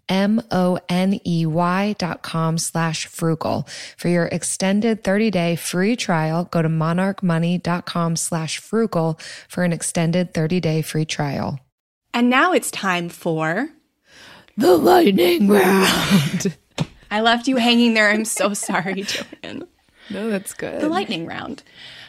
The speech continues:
Speaker 2: We are going to go around and share the next financial milestone we are each working on.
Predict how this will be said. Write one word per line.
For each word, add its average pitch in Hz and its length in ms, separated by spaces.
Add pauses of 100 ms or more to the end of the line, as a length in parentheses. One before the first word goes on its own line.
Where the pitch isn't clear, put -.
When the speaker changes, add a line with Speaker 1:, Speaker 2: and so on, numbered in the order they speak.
(100)
Speaker 2:
We 254 280
are 302 100
going 254 380
to 220 580 (160)
go 196 240
around 170 580
and 196 280
share 165 880
the 185 240
next 180 480
financial 214 680
milestone 170 1000 (100)
we 170 500
are 175 220
each 156 480 (160)
working 151 440
on. 95 420